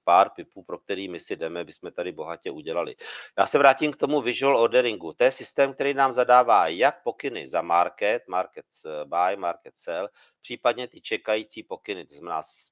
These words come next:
pending buy, pending sell. <clears throat> Tady ten systém si sám pozná, jestli se jedná o příkaz typu stop nebo limit, podle toho, jak je, jak je nad tou aktuální nebo pod aktuální, aktuální spotovou cenou.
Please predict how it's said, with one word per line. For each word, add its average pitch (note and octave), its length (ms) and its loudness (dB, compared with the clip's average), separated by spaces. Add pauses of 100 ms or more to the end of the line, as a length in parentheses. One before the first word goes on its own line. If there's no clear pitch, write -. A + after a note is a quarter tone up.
pending G2+ 580 -4
buy, E2+ 460 -2
pending E2+ 460 -12
sell. D#2+ 400 -10 (400)
<clears throat> A#2+ 320 -8
Tady A2 180 2
ten B2+ 220 -2
systém A#2+ 460 -6
si A2+ 140 -14
sám C3+ 400 4
pozná, G#2+ 440 0
jestli F#2+ 260 -10
se - 160 -10
jedná G2 340 0
o F2 80 -4
příkaz - 440 -12
typu - 260 -20
stop - 400 -12
nebo G#2 240 -10
limit, E2 400 -10 (320)
podle C3 300 -2
toho, A2+ 460 0
jak G#2+ 280 -4
je, A2 180 -2
jak G2 180 -4
je G#2+ 100 -6
nad F#2+ 240 -4 (220)
tou - 160 -10
aktuální G2 680 -2
nebo D#2 280 -14
pod G#2+ 240 -8
aktuální, F2 720 -8 (280)
aktuální E2+ 720 -4
spotovou E2 560 -12
cenou. D2+ 400 -14